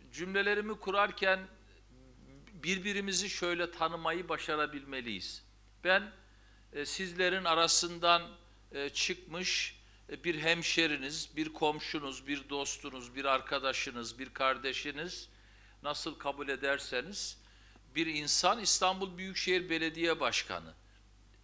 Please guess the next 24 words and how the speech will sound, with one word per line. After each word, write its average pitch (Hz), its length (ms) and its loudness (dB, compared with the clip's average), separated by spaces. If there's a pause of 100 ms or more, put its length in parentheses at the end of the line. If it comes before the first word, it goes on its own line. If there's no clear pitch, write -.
(120)
Aslında 196 760 0
sizi 226 320 -8
temsil 127 460 0
ediyor. 87 360 -10
Yani 170 320 8 (420)
mülkün 170 380 -2
sahibi 160 500 4
sizlersiniz. 160 880 2
Ben 156 140 2
sizi 175 320 -4
temsilen 175 560 -2
oradayım 135 580 -2 (480)
ve 185 80 2
sizi 180 280 -2
temsilen 226 580 0
işini 226 300 -4
iyi 226 100 -4
yapma 214 320 0
mecburiyeti 190 680 -2
ve 220 80 0
gayretinde 180 640 0
olan 143 320 0
bir 110 80 -8
insanım. 92 500 -10